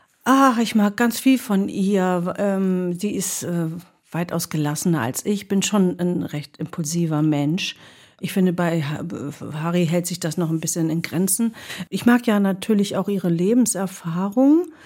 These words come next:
Äh, die hat ja schon einiges, ähm, so hinter sich, ähm,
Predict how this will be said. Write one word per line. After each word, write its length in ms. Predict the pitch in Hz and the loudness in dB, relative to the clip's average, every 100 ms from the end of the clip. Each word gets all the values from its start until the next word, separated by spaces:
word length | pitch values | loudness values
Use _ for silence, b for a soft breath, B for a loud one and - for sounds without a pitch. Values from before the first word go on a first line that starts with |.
| B | B
Äh, 120 | - | -4
die 240 | 202 208 196 | -2 2 4
hat 140 | 202 | 4
ja 80 | 208 | 0
schon 180 | 190 202 | 2 0
einiges, 600 | 160 196 202 190 175 - | 2 2 4 2 0 -2
ähm, 560 | 185 185 180 175 175 170 | 0 2 2 4 4 2
so 180 | - 190 | 0 2
hinter 320 | 185 208 202 | 2 2 0
sich, 420 | 196 208 208 - - | 0 0 -2 -6 -8
ähm, 520 | 175 180 185 180 | -6 -4 -4 -4